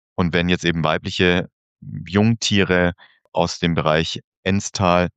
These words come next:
abwandern, dann ist die Wahrscheinlichkeit natürlich schon da, dass sie sich auch einem dieser Wölfe anschließen.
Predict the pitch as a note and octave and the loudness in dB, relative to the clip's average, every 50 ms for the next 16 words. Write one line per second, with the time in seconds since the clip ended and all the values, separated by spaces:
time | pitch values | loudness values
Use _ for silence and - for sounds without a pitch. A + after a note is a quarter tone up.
0 | _ _ _ _ _ - G#2+ - _ - F#2 F2 F2+ F#2 F#2+ G2 G2+ G#2+ G#2+ G2 | _ _ _ _ _ -4 -4 -4 _ -2 0 0 2 2 2 2 2 2 0 -2
1 | - - E2+ F2 F2+ F2+ D#2+ - F#2+ F#2 - - - D#2+ E2 - - D2 D#2 F2 | -2 0 0 2 2 0 -2 -2 -4 -6 -6 -4 -2 -2 0 0 0 0 0 0
2 | F2+ - - D#2+ D#2 D#2+ D#2 - E2+ D2+ - - E2 E2 C#2+ D2 C#2+ D#2 - E2+ | -2 -2 -2 -2 -2 -2 -2 -2 -2 -2 0 0 0 0 2 2 0 0 0 -2
3 | D#2+ - - - D#2 C#2 - D2+ - D2 C2+ - - D2 D#2 D#2+ D#2 D#2 E2 D#2+ | -4 -4 -6 -8 -8 -8 -6 -4 -4 -4 -4 -2 -2 0 0 2 0 0 -2 -2
4 | D2+ D#2+ C#2 C#2 C#2+ C#2+ - - B1+ D2+ D#2 - - - - - - | -2 0 0 0 0 0 0 -2 -2 -2 -2 -2 -4 -6 -10 -12 -14